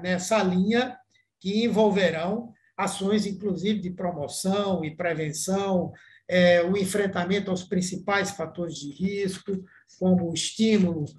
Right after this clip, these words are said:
à alimentação saudável, como o controle do diabetes, da hipertensão, do tabagismo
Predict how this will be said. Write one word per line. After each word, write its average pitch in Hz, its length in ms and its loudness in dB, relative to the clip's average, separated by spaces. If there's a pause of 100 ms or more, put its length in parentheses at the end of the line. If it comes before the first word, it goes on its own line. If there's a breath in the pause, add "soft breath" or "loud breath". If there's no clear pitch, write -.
(160 loud breath)
à 185 100 2
alimentação 175 760 0
saudável, 185 1080 0 (360 loud breath)
como 190 320 2
o - 40 -4
controle 202 500 2
do 175 160 -8
diabetes, 190 680 0
da 170 140 -2
hipertensão, 185 920 -4
do 160 140 -8
tabagismo 185 1040 -2